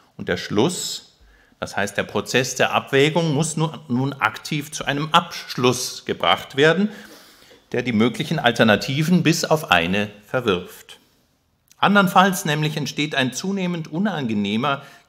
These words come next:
quälender Zustand der Entschlusslosigkeit bei gleichzeitigem Entscheidungsdruck, also die bekannte Qual der Wahl.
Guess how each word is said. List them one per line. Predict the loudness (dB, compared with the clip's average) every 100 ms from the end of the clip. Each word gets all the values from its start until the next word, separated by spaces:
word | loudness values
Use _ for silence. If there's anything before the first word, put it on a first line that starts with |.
| -14
quälender | 0 2 2 0 -2 -4
Zustand | -6 -8 -6 -4 -4 -4 -8
der | -10 -6
Entschlusslosigkeit | -8 -8 -6 -6 -6 -6 -4 -2 -4 -8 -6 -2 0 0 -6 -18 -20 -20 -20 -20 _ _ _ _
bei | -6
gleichzeitigem | 0 2 2 4 4 4 0 -2
Entscheidungsdruck, | 0 -2 0 2 4 2 -2 -6 -4 2 2 2 -8 -12 -16 _ _
also | -2 -2 -4
die | -4
bekannte | -4 -2 0 -2 -2 -6 -6 -12 _ 0
Qual | 0 2 -2 -6 -4
der | -2 0
Wahl. | 0 -2 -4